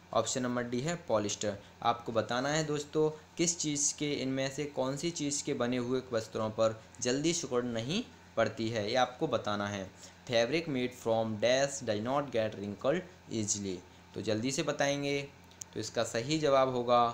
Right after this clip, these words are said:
ऑप्शन नंबर डी यानी पॉलिस्टर। फ्रेंड्स पॉलिस्टर से बने हुए वस्त्रों पर जल्दी सिकुड़ नहीं पड़ती है, तो इसका सही जवाब होगा ऑप्शन नंबर डी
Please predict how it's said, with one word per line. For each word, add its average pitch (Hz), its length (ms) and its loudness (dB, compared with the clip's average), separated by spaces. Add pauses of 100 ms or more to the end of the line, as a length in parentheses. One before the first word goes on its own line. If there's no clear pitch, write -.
(300)
ऑप्शन 110 380 0
नंबर 104 300 0
डी 135 340 -2 (280)
यानी 120 320 0 (160)
पॉलिस्टर। 101 600 0 (280)
फ्रेंड्स 156 280 2
पॉलिस्टर 131 600 0
से 175 160 -2
बने 139 220 0
हुए 143 240 2
वस्त्रों 117 420 0
पर 113 300 2 (220)
जल्दी 117 300 2
सिकुड़ 123 340 0 (460)
नहीं 117 240 2
पड़ती 104 380 -2
है, 98 180 0 (260)
तो 110 60 -2
इसका 110 240 -2
सही 117 280 0
जवाब 135 300 4
होगा 147 300 4 (160)
ऑप्शन 117 260 0
नंबर 123 240 2
डी 139 280 -2